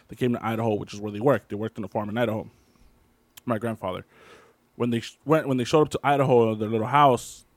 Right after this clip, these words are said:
the thing that they heard, well, that was, uh, the thing that they heard in Mexico followed them all the way to Idaho. And while, and when they got there, they were, this thing, while they were asleep, it would fuck with the cabinets, it would fuck with all of the shit in the house, whatever. So my grand-,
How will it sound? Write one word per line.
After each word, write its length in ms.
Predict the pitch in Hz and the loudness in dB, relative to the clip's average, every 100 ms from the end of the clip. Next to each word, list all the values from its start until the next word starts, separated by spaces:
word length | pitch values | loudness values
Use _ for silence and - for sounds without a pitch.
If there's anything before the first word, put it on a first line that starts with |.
| _ | _
the 80 | 120 | -10
thing 260 | - 147 143 | -2 0 0
that 140 | 123 | -2
they 300 | 123 113 101 _ _ - | -2 -2 -6 _ _ -4
heard, 440 | - 156 151 143 - _ _ _ _ _ | 4 6 6 2 -2 _ _ _ _ _
well, 120 | 120 | 0
that 40 | 127 | 0
was, 140 | 120 - _ _ _ - | 0 -6 _ _ _ -4
uh, 140 | 139 139 | 2 2
the 100 | 127 | 2
thing 180 | 160 151 | 2 2
that 240 | 123 113 | 2 0
they 120 | 123 120 | -2 0
heard 300 | 143 165 147 | 6 6 4
in 160 | 127 | 0
Mexico 460 | 143 139 120 131 123 | -2 -6 -2 0 0
followed 380 | - 101 107 110 | -2 -6 -6 -6
them 160 | 110 | -8
all 100 | 55 | -10
the 60 | - 107 | -12 -12
way 40 | |
to 140 | - | -8
Idaho. 400 | 110 110 107 98 - _ _ - _ _ - | -4 -4 -6 -12 -14 _ _ -20 _ _ -8
And 260 | 139 131 131 | -4 -2 0
while, 180 | 123 | 0
and 160 | 127 123 | 0 0
when 100 | 117 | 0
they 80 | 110 | 0
got 240 | 131 135 | 0 0
there, 140 | 127 113 | 2 4
they 100 | 120 | 4
were, 200 | 113 139 - - | 2 -2 -10 -4
this 380 | 139 127 - _ | -2 -2 -6 _
thing, 380 | - 220 214 185 - | 4 4 6 2 0
while 120 | 123 | 4
they 100 | 131 | 6
were 100 | 123 | 4
asleep, 440 | 120 123 139 131 - | 2 0 0 0 -2
it 80 | |
would 160 | 120 110 | -2 -2
fuck 340 | - 139 120 - | 0 0 2 -2
with 140 | - | -6
the 80 | 101 | -6
cabinets, 520 | 160 170 156 151 135 | -4 -2 -2 -6 -6
it 40 | |
would 140 | 110 101 | -8 -8
fuck 240 | 120 107 | -10 -10
with 140 | 107 104 | -14 -8
all 200 | - 127 | 0 2
of 40 | 113 | 2
the 80 | 110 | -4
shit 300 | - 185 120 | 2 2 2
in 80 | |
the 80 | 113 | -2
house, 360 | 131 151 139 - | 0 2 0 0
whatever. 380 | 117 135 110 101 _ - - _ | 0 0 0 -6 _ -20 -20 _
So 200 | - 135 | 0 2
my 160 | 120 113 | 2 -2
grand-, 360 | 110 139 139 | -2 -2 -2